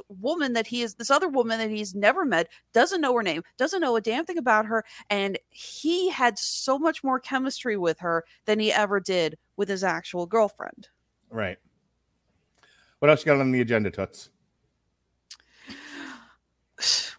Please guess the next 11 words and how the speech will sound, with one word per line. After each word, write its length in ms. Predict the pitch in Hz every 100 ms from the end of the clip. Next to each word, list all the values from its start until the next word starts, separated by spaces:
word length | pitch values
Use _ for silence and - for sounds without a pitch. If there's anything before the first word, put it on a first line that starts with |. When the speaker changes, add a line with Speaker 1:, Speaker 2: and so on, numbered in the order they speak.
| _ _ _ - - -
Speaker 1:
Okay, 280 | 214 226 175
so 360 | 196 185 180
Speaker 2:
That 100 | 175
Speaker 1:
let's 20 | 190
Speaker 2:
was 100 | 190
Speaker 1:
go 60 |
Speaker 2:
for 100 | 180
you, 140 | 196 196
Speaker 1:
ahead. 20 |
Speaker 2:
Pat. 420 |
ahead. 4000 | 170 170 175 - - - - - - 175 - 175 - - - - - 214 - - - - _ _ _ _ _ _ _ _ _ _ _ _ _ 120 - _ - - -